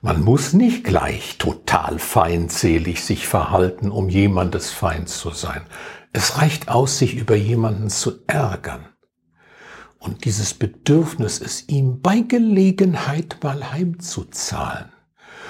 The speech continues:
oder Gleiches mit Gleichem zu vergelten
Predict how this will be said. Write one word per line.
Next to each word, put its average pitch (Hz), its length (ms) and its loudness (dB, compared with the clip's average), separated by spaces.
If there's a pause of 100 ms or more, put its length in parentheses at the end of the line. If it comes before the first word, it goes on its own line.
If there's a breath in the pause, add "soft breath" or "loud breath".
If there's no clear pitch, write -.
(120 loud breath)
oder 117 240 4
Gleiches 165 640 4
mit 160 240 4
Gleichem 156 600 4
zu - 220 0
vergelten 87 880 0